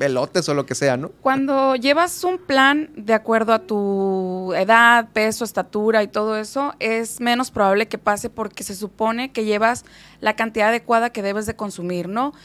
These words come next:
Speaker 2: En proporciones. Si tú consumes la cantidad adecuada, por ejemplo, de carbohidratos, que muchas veces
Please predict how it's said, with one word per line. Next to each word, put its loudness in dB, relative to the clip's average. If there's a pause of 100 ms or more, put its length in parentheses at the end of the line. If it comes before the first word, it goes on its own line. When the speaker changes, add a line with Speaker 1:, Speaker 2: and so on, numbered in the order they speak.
(140)
Speaker 2:
En -2
proporciones. -2
Si -8
tú -10
consumes -2
la -2
cantidad -2
adecuada, -2
por -6
ejemplo, -4
de -2
carbohidratos, -2
que -4
muchas -8
veces -4